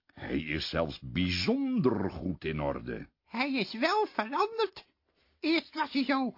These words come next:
Speaker 2: vet en nu is hij zo mager als een riet.
Speaker 1: Allicht is hij veranderd.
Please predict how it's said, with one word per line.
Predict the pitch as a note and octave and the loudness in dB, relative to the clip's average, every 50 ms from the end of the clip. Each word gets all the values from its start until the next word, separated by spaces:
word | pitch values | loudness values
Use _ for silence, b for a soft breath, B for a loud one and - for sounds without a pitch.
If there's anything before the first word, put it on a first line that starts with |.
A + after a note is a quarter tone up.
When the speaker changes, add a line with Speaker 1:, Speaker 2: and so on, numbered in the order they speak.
| - _ _ | -14 _ _
Speaker 2:
vet | - - - - A4 G#4 G#4+ G#4+ - _ - - _ _ _ _ _ _ _ _ _ - | -20 -20 -4 -2 -2 -2 -2 -4 -8 _ -20 -20 _ _ _ _ _ _ _ _ _ -2
en | - F4+ E4+ | -2 -2 2
nu | F4+ F#4+ F4+ F4+ F#4 | 4 4 6 6 6
is | - - | 4 4
hij | E4 D#4+ | 2 2
zo | - F4+ E4 D#4 | 4 2 2 4
mager | D#4 D#4+ E4 D#4+ D4+ C#4+ - - F4 D#4+ | 4 4 4 4 2 2 0 -2 0 2
als | D#4 D#4 D#4 - | 2 2 2 2
een | C4+ C#4 D#4 | 0 2 4
riet. | F4+ G4 G#4+ A4+ A4+ - - - - _ _ _ _ | 4 4 2 2 0 -4 -10 -20 -20 _ _ _ _
Speaker 1:
Allicht | - C#2 E2+ F#2+ B2 D#3 D3+ - - | -2 0 2 2 2 2 2 0 0
is | D#3 C#3+ - | 0 0 0
hij | D3+ C#3 | 0 0
veranderd. | - C#3 C#3 C#3 C3+ B2 G#2+ G2+ E2 - - - - | 0 2 2 2 2 2 0 -2 -2 -4 -8 -18 -20